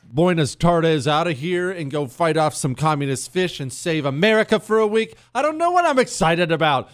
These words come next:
but I know it's a good day. Back to our Teddy Roosevelt talk. I, the question was about Teddy Roosevelt. What do I think about him? And I, I geeked out a little bit on what a, an incredible human being he was. He was just a, a really, really incredible human being, a, just an amazing person.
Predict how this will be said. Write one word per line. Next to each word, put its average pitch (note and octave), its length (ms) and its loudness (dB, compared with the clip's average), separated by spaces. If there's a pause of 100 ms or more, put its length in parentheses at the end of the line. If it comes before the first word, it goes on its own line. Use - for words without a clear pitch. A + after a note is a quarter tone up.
but D#3+ 120 -2
I A3+ 120 2
know A#3 180 -2
it's C3 140 -6
a A2+ 60 -8
good G3+ 380 2
day. F2+ 320 -4 (800)
Back E3+ 200 -2
to F3 100 -6
our D3 100 -2
Teddy C#3+ 240 -2
Roosevelt G#2+ 560 0
talk. A2+ 320 -2
I, B2 120 -4 (580)
the C3+ 100 -4
question E3 480 0
was C#3 180 2
about A#2+ 280 -2
Teddy A#2 240 -6
Roosevelt. G#2+ 500 -6
What B2 100 -2
do A#2 60 -2
I A2+ 80 0
think A2+ 320 -8
about G2 320 -8
him? G#2 140 -12
And G2+ 120 -18
I, A2 200 -12
I B2 120 -2
geeked A#2+ 340 -2
out B2 180 0
a - 20 0
little A2+ 220 0
bit A2 160 0
on G#2 160 -4
what A#2+ 160 -2
a, A#2 120 -6
an B2 140 -4
incredible A#2 460 0
human G#2+ 400 -2
being G2 360 -4
he F#2 120 -6
was. F2+ 220 -6
He B2 60 0
was C#3 240 0
just - 220 -6
a, A#2+ 140 -2 (420)
a C3 80 -2
really, D#3 300 4
really B2+ 240 0
incredible G2+ 400 -4
human F2+ 320 -10
being, - 340 -16
a, A#2 100 -6
just B2 340 -6
an D3+ 60 -4
amazing A#2+ 420 -2
person. - 400 -18